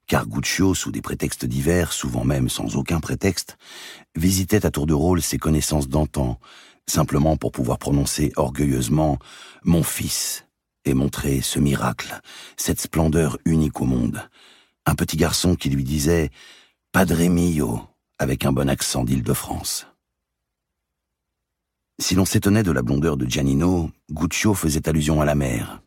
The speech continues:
une personne de noblesse. Il prenait alors ce ton faussement discret qui annonce l'indiscrétion,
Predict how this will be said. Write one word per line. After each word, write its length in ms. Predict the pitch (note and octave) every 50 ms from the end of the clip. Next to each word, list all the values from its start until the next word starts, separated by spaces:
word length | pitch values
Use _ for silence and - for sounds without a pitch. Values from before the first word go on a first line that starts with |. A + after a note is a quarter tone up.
| _ -
une 160 | - C#2 C2+
personne 420 | - C#2+ C#2 - - C2+ C2+ C2 B1
de 80 | A#1
noblesse. 640 | C2+ C#2 C#2+ C2 A1+ A1+ - - - - - - - _ - - - - - - - - _ _ _ _ _ -
Il 120 | E2 -
prenait 320 | - - G2+ G#2 G2 -
alors 240 | G2 G2 G#2+ G2+ -
ce 100 | - -
ton 300 | C#2 - - D#2+ C#2+ C#2+
faussement 480 | - - - D#2 D2+ - - D2+ C#2+ C2+
discret 640 | A1+ C2 C#2 - - - - F2 F2+ F#2 F2 D2+ D2 -
qui 160 | - - A#1
annonce 480 | A1+ A1+ A#1 B1 B1 C2 - - - -
l'indiscrétion, 760 | - A#1 A1+ - - - - - - - - - F2 E2 F2